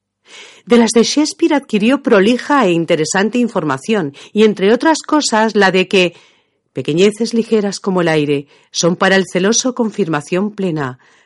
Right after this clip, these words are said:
pruebas tan irrefutables como las sagradas escrituras. Y que el pobre insecto que pisamos siente al morir un dolor tan intenso como el que pueda experimentar un gigante.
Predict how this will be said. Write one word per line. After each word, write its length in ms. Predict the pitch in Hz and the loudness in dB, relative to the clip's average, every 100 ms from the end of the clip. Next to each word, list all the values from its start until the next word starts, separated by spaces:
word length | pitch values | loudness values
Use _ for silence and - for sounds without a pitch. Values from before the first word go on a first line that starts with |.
| _ | _
pruebas 380 | - 180 185 156 - | -2 2 2 -2 -6
tan 160 | 139 | -4
irrefutables 840 | 139 151 160 170 156 185 139 117 - | -2 -2 -4 -6 -2 -2 -2 -8 -8
como 200 | 135 135 | -4 -4
las 140 | 139 - | -4 -6
sagradas 500 | 151 156 139 139 151 | -4 -4 -4 -8 -12
escrituras. 840 | - 147 147 147 135 131 127 - _ _ _ _ _ _ _ - - _ | -10 -10 -8 -8 -8 -10 -12 -20 _ _ _ _ _ _ _ -20 -20 _
Y 120 | 240 | -2
que 340 | 233 214 180 - _ _ _ _ _ _ | 2 2 2 -6 _ _ _ _ _ _
el 140 | 170 170 | -6 0
pobre 280 | 175 185 196 | 0 2 2
insecto 600 | 202 - 220 - - 226 | 2 -2 -4 -4 -4 -2
que 120 | 226 | -2
pisamos 680 | 214 - 208 202 202 196 - _ | -2 -4 -4 -2 -4 -4 -10 _
siente 500 | - 214 220 226 240 | -2 4 4 4 2
al 100 | 240 | 4
morir 340 | 220 220 233 | 4 4 2
un 140 | 240 233 | 4 2
dolor 320 | 214 208 202 | 2 0 -2
tan 260 | - 214 254 | -2 0 2
intenso 760 | 233 208 202 160 - 147 127 - - | 0 0 -2 -2 -2 -4 -6 -10 -14
como 180 | - 147 | -4 -2
el 120 | 151 | 0
que 140 | 165 147 | 0 -2
pueda 420 | - 196 214 208 | 2 2 4 0
experimentar 800 | 208 - 220 196 185 175 - 117 | -4 -4 -2 0 0 -2 -4 -6
un 160 | 131 131 | -6 -10
gigante. 760 | - 147 139 127 113 120 - | -10 -6 -6 -6 -10 -12 -12